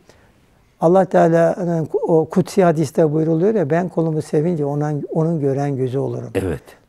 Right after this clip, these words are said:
Speaker 1: Dolayısıyla insan o ilahi muhabbete, Allah dostluğuna ulaşırsa evinden bile açı, yoksulu, garibi, üşüyeni görüyor.
Speaker 2: Evet.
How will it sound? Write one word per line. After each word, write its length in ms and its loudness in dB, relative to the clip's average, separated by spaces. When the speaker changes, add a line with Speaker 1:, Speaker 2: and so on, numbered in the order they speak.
Speaker 1:
Dolayısıyla 560 2
insan 420 -2
o 120 0
ilahi 480 2
muhabbete, 720 -4
Allah 380 4
dostluğuna 440 0
ulaşırsa 640 0
evinden 540 2
bile 320 0
açı, 340 0
yoksulu, 800 0
garibi, 400 2
üşüyeni 600 2
görüyor. 380 2
Speaker 2:
Evet. 100 -10